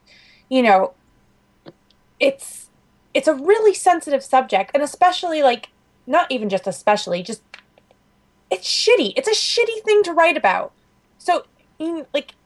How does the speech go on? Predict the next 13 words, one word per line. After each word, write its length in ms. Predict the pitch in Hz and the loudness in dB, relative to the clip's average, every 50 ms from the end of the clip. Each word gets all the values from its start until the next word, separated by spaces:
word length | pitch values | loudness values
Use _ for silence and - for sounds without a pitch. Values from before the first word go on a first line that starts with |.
| _ _ | _ _
I 80 | 262 262 | -4 -4
feel 220 | 262 - 349 370 | -2 0 2 2
like 120 | 381 370 - | 2 2 0
it 100 | - 269 | -4 -4
needs 220 | 269 277 - - | -4 -6 -8 -6
to 80 | - 262 | -8 -6
be 460 | - 247 240 240 233 226 226 220 208 - _ _ _ _ _ _ _ _ _ _ _ _ | -4 -4 -4 -4 -4 -4 -6 -8 -10 -14 _ _ _ _ _ _ _ _ _ _ _ _
really, 640 | 208 202 208 214 269 311 330 359 349 349 349 349 339 | -14 -12 -6 0 2 4 4 4 4 2 2 0 -2
really 320 | 302 254 285 294 277 277 262 | 0 2 2 2 4 4 4
necessary 600 | 247 254 254 254 - 247 - - 214 196 196 196 | 4 4 2 2 -2 -6 -2 0 2 2 0 0
to 160 | - - 208 | -6 -6 -2
your 120 | 202 214 233 | -2 -2 -2
story. 640 | - - - 170 214 208 185 170 - - - - | -2 -2 0 2 4 4 4 2 0 -6 -14 -20